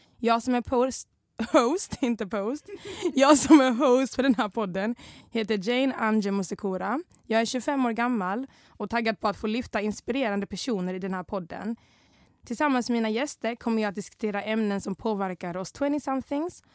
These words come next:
Och med många av mina gäster så kommer jag gå in på begreppet mellanförskap.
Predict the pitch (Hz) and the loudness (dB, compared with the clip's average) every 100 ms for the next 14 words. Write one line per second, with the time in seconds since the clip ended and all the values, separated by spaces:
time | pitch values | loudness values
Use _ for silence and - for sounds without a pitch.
0 | _ - 226 226 233 262 254 208 214 208 | _ -4 -2 0 0 0 0 0 -2 -2
1 | 220 269 - 190 247 330 _ - - - | -4 -6 -8 -6 -6 -8 _ -16 -10 -2
2 | 220 208 196 196 214 190 196 180 190 190 | 0 0 -2 -2 -2 -4 -6 -6 -6 -6
3 | 208 208 226 214 160 196 - 180 233 - | -4 -2 0 0 -2 -8 -6 -4 -6 -8